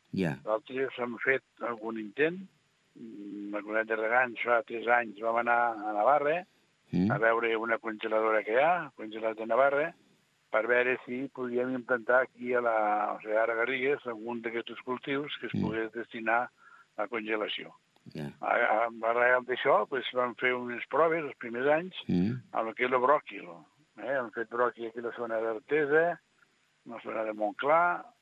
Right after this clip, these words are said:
Speaker 2: i també se'n va fer una mica a la zona de l'Urgell.
Speaker 1: Ja.
Speaker 2: Aquest cultiu de bròquil és un cultiu que, que es podria ser una segona collita.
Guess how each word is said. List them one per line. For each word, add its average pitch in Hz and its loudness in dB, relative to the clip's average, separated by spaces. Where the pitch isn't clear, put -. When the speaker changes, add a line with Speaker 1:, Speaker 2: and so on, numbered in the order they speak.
Speaker 2:
i 127 -10
també 113 -6
se'n 113 -10
va 110 -2
fer 120 -4
una 117 -4
mica 113 -4
a 123 2
la 117 0
zona 123 -2
de 113 -8
l'Urgell. 101 -6
Speaker 1:
Ja. 80 -2
Speaker 2:
Aquest 104 -6
cultiu 143 -4
de 135 -2
bròquil 147 2
és 127 -6
un 127 -8
cultiu 127 -8
que, 131 -2
que 113 -12
es - -16
podria 117 -6
ser 123 -2
una 117 -2
segona 117 -2
collita. 117 -12